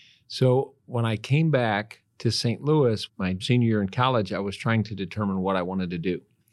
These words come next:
And I had some offers from some local companies. I think it was McDonnell Douglas at the time or something. And my brother John talked to me and suggested that I should consider law school.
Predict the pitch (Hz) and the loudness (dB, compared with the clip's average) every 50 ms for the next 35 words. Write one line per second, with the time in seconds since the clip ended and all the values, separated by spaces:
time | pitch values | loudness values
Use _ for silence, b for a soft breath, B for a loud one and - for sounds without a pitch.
0 | B B B B B B B - 101 101 107 123 131 127 - - 113 107 101 98 | B B B B B B B -4 -2 2 2 2 2 0 -2 -4 -4 -2 -2 -4
1 | 95 95 - 104 - - - 110 101 95 95 95 92 - - - - 107 104 104 | -4 -6 -10 -12 -12 -12 -8 -6 -4 -2 -2 -2 -4 -6 -10 -8 -4 -4 -2 -2
2 | 101 98 95 - 104 - - 104 98 - 98 98 104 92 - 92 87 90 110 104 | -2 -4 -4 -8 -10 -6 -6 -6 -6 -4 -4 -4 -4 -4 -6 -8 -6 -6 -8 -8
3 | 104 101 92 90 92 90 - - 87 95 98 95 90 95 90 92 98 98 95 - | -8 -12 -10 -10 -12 -12 -8 -6 -4 -4 -4 -4 -6 -6 -8 -10 -10 -10 -12 -10
4 | - 95 - _ _ - - 92 92 90 98 98 95 - - 87 82 - 82 85 | -10 -12 -12 _ _ -10 -8 -6 -6 -6 -6 -6 -8 -8 -8 -10 -8 -8 -10 -12
5 | - _ b b b b b b b b b b b b b b - 113 101 104 | -12 _ b b b b b b b b b b b b b b -8 -6 -4 -4
6 | 101 101 104 - - 107 104 104 110 113 107 107 110 117 120 120 120 131 139 131 | -4 -6 -8 -8 -10 -10 -10 -8 -4 -4 -4 -2 -2 -2 -4 -4 -2 -2 -2 -2
7 | 127 113 87 80 85 90 95 123 127 113 - _ _ _ _ _ _ _ _ _ | -2 -2 -4 -4 -4 -4 -4 -4 -4 -4 -8 _ _ _ _ _ _ _ _ _
8 | _ _ _ _ _ _ _ _ _ _ _ _ - - - - - 123 120 110 | _ _ _ _ _ _ _ _ _ _ _ _ -20 -18 -14 -6 -2 0 0 0
9 | 98 98 - - - 110 107 98 98 95 101 117 - - - 107 104 101 95 - | 0 -2 -6 -6 -6 -4 -2 -2 -2 -4 -4 -6 -8 -10 -12 -12 -10 -8 -8 -6
10 | - 107 107 107 113 110 107 104 - - 127 120 107 110 107 101 98 95 - - | -6 -6 -6 -2 -4 -2 -4 -4 -6 -8 -8 -8 -8 -6 -8 -8 -8 -8 -8 -8
11 | 113 107 - - 107 107 98 - - 110 104 104 107 113 123 143 202 220 160 - | -10 -10 -8 -6 -6 -6 -6 -4 -6 -6 -4 -4 -6 -4 -4 -4 -4 -6 -8 -10
12 | - - - - _ | -10 -14 -16 -18 _